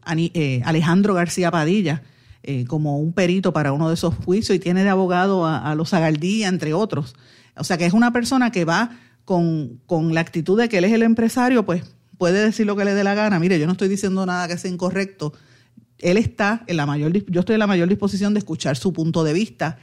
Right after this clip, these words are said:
Si él quiere expresarse, pues sabe que puede hablar con esta servidora,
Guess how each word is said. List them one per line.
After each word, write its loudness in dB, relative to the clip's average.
Si -6
él -2
quiere 0
expresarse, -2
pues -4
sabe -2
que -4
puede -2
hablar 0
con 0
esta 0
servidora, -2